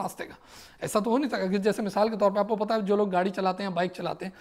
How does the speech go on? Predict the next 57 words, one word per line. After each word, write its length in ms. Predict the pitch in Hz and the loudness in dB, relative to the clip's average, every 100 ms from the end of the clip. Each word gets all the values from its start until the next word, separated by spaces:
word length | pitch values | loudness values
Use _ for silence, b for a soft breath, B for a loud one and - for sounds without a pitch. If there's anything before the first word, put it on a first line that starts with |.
| B B | B B
कि 80 | - | -6
रास्ता 320 | 185 160 - | -4 -4 -4
देने 240 | 214 202 208 | -4 -4 -4
का 100 | 240 | -4
हमारे 260 | 190 196 | -4 -6
यहाँ 120 | 220 233 | -6 -6
कॉन्सेप्ट 400 | 175 - 226 196 | -8 -6 -10 -4
नहीं 280 | 180 277 | 2 2
है, 140 | 226 - | 2 -2
और 100 | - | 0
जो 120 | 262 277 | 2 2
कि 120 | 359 | 0
ठीक 280 | - 330 - | 0 0 0
बात 240 | - - | -4 -4
है 60 | - B B - | -14 B B -4
कि 60 | 247 | -2
आपको 240 | 233 285 | 0 2
रास्ता 300 | 247 185 - | 2 2 -2
निकालना 440 | 240 180 208 269 | -2 -2 2 4
पड़ता 300 | 247 - - | 2 -2 -10
है 80 | - - | -10 -4
कुछ 180 | 233 240 | -4 -4
भी 100 | 190 | -6
करके। 320 | - - - | -8 -16 -14
ये 60 | 165 | -10
कोई 160 | 240 | -6
यहाँ 280 | 202 143 196 202 | -6 -4 -4 -4
इस 140 | 190 - | -10 -4
तरह 160 | 240 | -2
माहौल 280 | 233 202 214 | 0 0 0
नहीं 140 | 277 262 | 0 -4
है 80 | B B B | B B B
कि 80 | - | -4
जी 140 | 208 226 | -2 -2
स्टॉप 300 | - 202 202 | 0 -2 2
का 100 | 208 | 0
साइन 260 | 196 196 | 0 -2
है 60 | 202 | -2
तो 60 | |
मैं 120 | 208 185 | 0 2
रुक 140 | 190 | 2
जाऊँगा 300 | 180 185 185 | 2 0 0
और 140 | 190 | 0
इसका 220 | 185 - 202 | -2 -2 0
राइट 280 | 180 185 | 0 -2
है 60 | 190 | -2
और 80 | 180 | -4
उसका 200 | 175 185 | -6 -10
राइट, 160 | 180 B B B 175 | -10 B B B 0
राइट 220 | 233 233 | 0 2
वाला 120 | 277 | 0
कॉन्सेप्ट 340 | 269 240 294 | 0 -2 -2
नहीं 100 | 277 | 0
है, 60 | 285 | -2
निकालना 340 | 240 277 277 | -2 0 0
पड़ता 280 | 226 - | 0 -4
है। 60 | - | -8